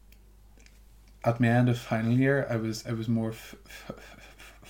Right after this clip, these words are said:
focused on the performing arts, and maybe,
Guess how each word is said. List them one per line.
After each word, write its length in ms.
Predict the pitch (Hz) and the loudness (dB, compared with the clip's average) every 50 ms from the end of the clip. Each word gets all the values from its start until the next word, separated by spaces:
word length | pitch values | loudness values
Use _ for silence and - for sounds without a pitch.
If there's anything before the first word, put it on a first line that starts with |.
| - - | -10 -8
focused 280 | 131 120 - 123 - | -8 -8 -8 -6 -4
on 80 | 117 117 | -4 -4
the 60 | 107 | -4
performing 400 | - 117 120 - 113 110 110 110 | -4 -6 -4 -4 -4 -2 -2 -2
arts, 500 | 110 117 127 127 - - - - - - - - - - - - - - - - | -2 -2 -2 -2 -4 -8 -12 -12 -12 -12 -16 -18 -18 -18 -18 -20 -20 -16 -8 -4
and 340 | 120 113 113 113 117 110 - - - - | -2 -2 0 0 -2 -2 -4 -10 -6 -2
maybe, 340 | 127 123 120 123 123 123 | 0 0 2 0 -2 -4